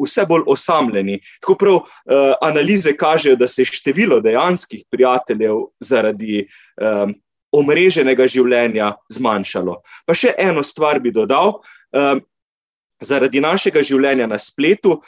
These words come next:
se je bistveno spremenila družbena topologija. To pomeni načini,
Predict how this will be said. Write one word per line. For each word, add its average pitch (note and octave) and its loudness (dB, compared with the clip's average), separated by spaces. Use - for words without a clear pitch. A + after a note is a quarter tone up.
se D3 2
je C3 2
bistveno F#3+ 0
spremenila D3 0
družbena B2+ 0
topologija. B2 0
To G3 2
pomeni F3+ 2
načini, C#3 0